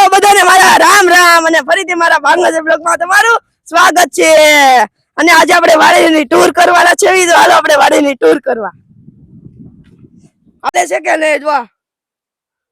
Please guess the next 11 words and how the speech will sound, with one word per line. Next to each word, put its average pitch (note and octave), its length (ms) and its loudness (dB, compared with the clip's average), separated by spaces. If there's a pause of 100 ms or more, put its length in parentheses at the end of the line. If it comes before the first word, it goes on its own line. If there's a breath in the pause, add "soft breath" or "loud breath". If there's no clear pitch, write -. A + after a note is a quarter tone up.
(1500)
ઝટકો D#4 280 -12
બંધ F#4 300 -4
લાગે D#4 240 -2
છે. C#4 160 -8 (2000)
હાલો, D#4+ 180 -4
હાલો, E4+ 220 -2
આપણે C4+ 300 -6
વાડીની B3 260 -10
ટૂર G3+ 180 -18
કરવા, G3+ 240 -14
હાલો. A3 140 -12